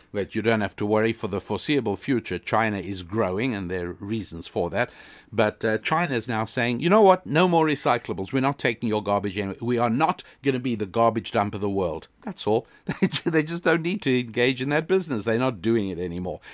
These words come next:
They don't want to be seen in that view. They see themselves as a first world economy, and accepting garbage, let that move somewhere else. And there'll always be countries willing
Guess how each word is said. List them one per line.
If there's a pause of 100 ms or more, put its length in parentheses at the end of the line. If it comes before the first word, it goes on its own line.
(220)
They
don't
want
to
be
seen (220)
in
that
view.
They
see
themselves
as
a
first
world
economy, (340)
and
accepting
garbage,
let
that
move
somewhere
else. (380)
And
there'll
always
be
countries
willing